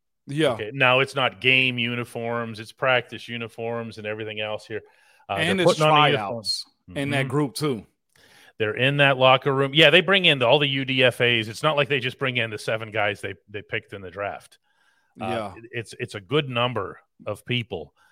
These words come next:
Speaker 1: Yeah.
Speaker 2: uh, who are in there. You will not see any, and I mean any, veterans of, of any
Speaker 1: Yeah.
Speaker 2: kind partaking in this. It's not like if
Speaker 1: No.
Speaker 2: Kenny, if Kenny comes down and says, "I wanna throw some passes," Kenny, no, man, get outta here.
Speaker 1: No, get up outta here. We're good.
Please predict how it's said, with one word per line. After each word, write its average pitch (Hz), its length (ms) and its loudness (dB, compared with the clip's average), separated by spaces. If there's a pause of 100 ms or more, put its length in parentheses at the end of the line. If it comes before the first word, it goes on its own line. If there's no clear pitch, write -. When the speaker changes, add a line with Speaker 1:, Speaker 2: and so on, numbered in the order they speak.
(180)
Speaker 1:
Yeah. 98 220 -6
Speaker 2:
uh, 95 40 -6
who 110 200 -8
are 101 220 -4
in 107 120 -10
there. 92 240 -10
You 117 200 -10
will 113 160 -6
not 110 260 -4
see 104 320 -10 (100)
any, 123 460 -2 (180)
and 92 120 -10
I 117 160 -4
mean 110 260 -8 (100)
any, 107 400 -10 (300)
veterans 92 720 -8 (540)
of, 95 200 -10
of 98 140 -8
any 104 120 -2
Speaker 1:
Yeah. 98 160 -6
Speaker 2:
kind 98 380 -6
partaking 92 580 -10
in 85 120 -16
this. 78 220 -16
It's 85 160 -16
not 104 180 -6
like 107 120 -4
if 98 60 -8
Speaker 1:
No. 82 80 -8
Speaker 2:
Kenny, 143 340 2
if - 120 -16 (220)
Kenny 156 280 2
comes 135 260 -4
down 131 300 2
and 110 80 -8
says, 113 220 -2
"I 131 60 0
wanna 135 220 -2
throw 123 200 -4
some 117 200 -10
passes," 107 460 -8 (140)
Kenny, 90 240 -14
no, 92 160 -16
man, 92 240 -14
get 104 100 -12
outta 87 160 -10
here. - 240 -20
Speaker 1:
No, 127 220 -2
get 131 140 -4
up 113 120 -6
outta 107 160 -4
here. 113 120 -4
We're 139 100 0
good. 101 380 -8